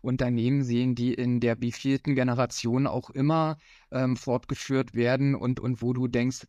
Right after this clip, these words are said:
kann eigentlich kaum besser werden und dann kommt die nächste Generation und legt noch mal eins oben drauf.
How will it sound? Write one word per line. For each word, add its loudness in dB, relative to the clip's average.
kann 0
eigentlich 0
kaum 0
besser 0
werden 4
und 2
dann 0
kommt -2
die 0
nächste -2
Generation 2
und 2
legt -2
noch -2
mal 2
eins -2
oben -2
drauf. -4